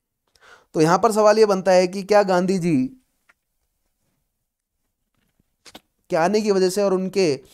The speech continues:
कांग्रेस पर, अ, इन्फ्लुएंस बढ़ने की वजह से एनी बेसेंट जी का करियर जो है वो,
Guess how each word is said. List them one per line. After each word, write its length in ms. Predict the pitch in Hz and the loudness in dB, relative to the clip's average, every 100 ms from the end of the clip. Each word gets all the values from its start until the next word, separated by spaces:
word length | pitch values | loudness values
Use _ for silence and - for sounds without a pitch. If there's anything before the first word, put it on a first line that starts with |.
| _ - _ - | _ -20 _ -4
कांग्रेस 400 | 160 170 196 196 | -2 0 -4 -2
पर, 100 | 190 | -2
अ, 1900 | 170 - _ _ _ _ _ _ _ _ _ _ _ - 151 143 139 135 127 | -4 -10 _ _ _ _ _ _ _ _ _ _ _ -2 2 4 6 4 0
इन्फ्लुएंस 440 | 165 156 190 196 | -6 -4 -4 -4
बढ़ने 360 | 165 143 170 185 | -4 -6 0 0
की 80 | 180 | 0
वजह 180 | 156 147 | -2 -2
से 100 | 156 | -4
एनी 120 | 156 | -6
बेसेंट 460 | 147 143 139 143 _ _ _ _ - | -6 -6 -8 -12 _ _ _ _ -16
जी 140 | 131 | -10
का 120 | 135 | -8
करियर 360 | 139 135 131 135 | -6 -6 -6 -6
जो 120 | 123 | -8
है 120 | 113 | -8
वो, 400 | 113 120 107 95 | -8 -6 -8 -10